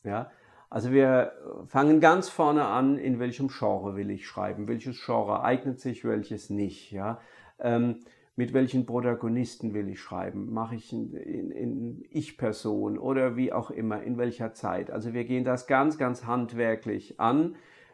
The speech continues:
Ähm, dann, äh, Stilistik, also wie, wie formuliere ich eine Spannungsstelle, wie baue ich einen Spannungsbogen auf. Aber auch natürlich das ganze Planerische,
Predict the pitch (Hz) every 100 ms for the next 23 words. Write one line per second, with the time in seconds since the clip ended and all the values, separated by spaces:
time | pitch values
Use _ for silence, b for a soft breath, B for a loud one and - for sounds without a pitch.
0 | - 127 117 117 110 - 117 117 117 -
1 | 120 - 127 139 143 - 120 117 - -
2 | 107 110 113 120 120 120 - - 117 117
3 | 123 117 113 117 113 113 110 110 113 -
4 | - - - 113 113 107 - - - 107
5 | 104 104 107 107 107 117 110 110 113 113
6 | 113 - 104 107 107 104 - 110 113 104
7 | - 104 - b b b b b 110 113
8 | 135 113 131 131 123 131 120 - 110 -
9 | 113 110 113 - 107 101 120 120 123 117
10 | 120 117